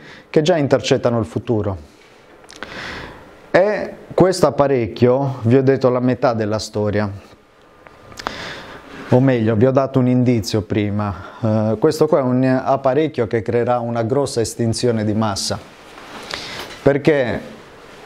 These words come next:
come l'editoria digitale ha creato la chiusura di tante stamperie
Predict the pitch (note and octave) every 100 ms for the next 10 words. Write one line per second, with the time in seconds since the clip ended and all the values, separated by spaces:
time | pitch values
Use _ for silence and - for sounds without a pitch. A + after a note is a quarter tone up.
0 | - - E3 D3+ C#3+ B2+ C3 C3+ C3+ B2+
1 | A#2 G#2+ G#2 G2 B2+ A2+ G#2+ G#2+ G#2 A2
2 | A#2 A#2 A#2 G#2+ G#2+ A#2 G#2 C3+ B2 A2
3 | G#2 F#2+ D#2 - - A2 G#2 A2+ G#2+ A#2
4 | B2 A#2 A#2+ A#2 A2+ A2 G#2+ G#2+ A2 A#2+
5 | - C3 A#2 A#2+ C3 A#2 A2+ B2+